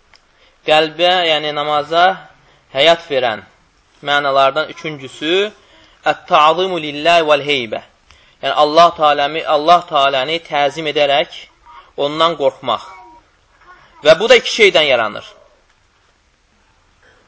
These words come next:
Allah Taala'nın əzəmətini və ucalığını bilməkdən və həmçinin bununla yanaşı insan öz nəfsinin nə qədər aşağı olduğunu bilməkdən irəli gəlir. Deməli, insan Allah təzim etmək üçün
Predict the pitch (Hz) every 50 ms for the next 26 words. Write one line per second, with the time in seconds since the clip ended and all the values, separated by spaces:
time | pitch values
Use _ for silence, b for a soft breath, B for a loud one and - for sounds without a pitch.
0 | _ - 135 147 165 190 190 180 170 - 165 156 156 156 151 151 160 175 190 202
1 | 208 214 - _ _ _ _ _ _ _ _ _ _ _ _ - 147 156 147 160
2 | 156 160 156 147 143 - 160 151 156 165 180 196 196 180 170 - - 156 143 -
3 | 156 147 147 147 147 143 147 156 160 170 185 175 147 151 143 143 143 139 127 -
4 | - - 143 151 170 190 226 220 202 - - _ _ _ _ _ - - - -
5 | - - _ - 147 147 175 202 214 202 - - 180 180 185 185 165 175 196 214
6 | 202 190 185 180 175 175 175 175 - 202 - - - - - 170 156 - - 190
7 | 190 208 220 214 B B B 170 B - 196 208 202 170 180 175 175 170 - -
8 | 185 196 202 202 196 214 220 196 214 202 190 202 196 190 180 196 185 - 208 185
9 | 180 202 190 190 180 165 160 170 180 190 170 165 160 156 151 139 - 170 151 135
10 | 127 120 113 113 104 110 104 104 101 - - _ _ _ _ _ _ b b b
11 | b b b b b _ _ _ _ _ - 143 151 160 165 160 156 - 185 190
12 | 202 185 165 170 160 165 180 185 180 175 175 165 165 160 175 180 175 - 185 180
13 | 175 180 - - 175 185 208 226 226